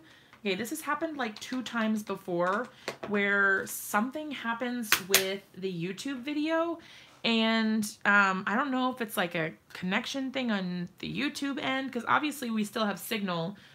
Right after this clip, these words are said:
or else you wouldn't be able to hear me. Um, but this, ugh.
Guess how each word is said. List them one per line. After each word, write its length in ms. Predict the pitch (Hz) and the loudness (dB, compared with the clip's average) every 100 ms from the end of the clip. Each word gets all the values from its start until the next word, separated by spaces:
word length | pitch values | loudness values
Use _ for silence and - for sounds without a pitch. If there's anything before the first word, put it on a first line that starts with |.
| - | -10
or 80 | - | -2
else 220 | 214 208 | -2 0
you 80 | 208 | -2
wouldn't 180 | 220 233 | 0 0
be 80 | 240 | -2
able 160 | 220 | -2
to 80 | 196 | -4
hear 280 | 165 - 190 | -6 -2 -2
me. 300 | 247 285 302 _ - - _ - | -2 -4 -12 _ -20 -20 _ 2
Um, 580 | 214 208 202 202 208 - | 4 4 2 0 -2 -4
but 800 | 180 208 214 208 202 202 208 - - _ - | -2 2 4 4 2 0 -4 -8 -16 _ -8
this, 800 | 190 220 220 226 214 - - - - _ _ _ _ _ - - _ - | -2 -2 0 -2 -4 -8 -10 -12 -20 _ _ _ _ _ -14 -14 _ -8
ugh. 600 | 214 240 226 226 208 196 | -6 -4 -2 -4 -4 -10